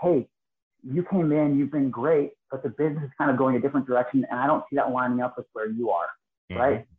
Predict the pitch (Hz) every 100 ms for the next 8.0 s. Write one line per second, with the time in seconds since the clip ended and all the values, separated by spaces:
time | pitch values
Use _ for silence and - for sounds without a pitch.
0 | _ - 147 139 - - - - 175 143
1 | 139 135 127 120 - 127 - 110 107 127
2 | 131 113 113 113 110 _ _ - 135 151
3 | _ _ - 147 147 139 135 135 123 127
4 | - 160 175 - 127 139 - _ - 107
5 | 117 117 - - 147 139 135 - - 135
6 | 120 120 - _ _ _ - 185 185 175
7 | 160 - 160 147 143 170 - - 143 -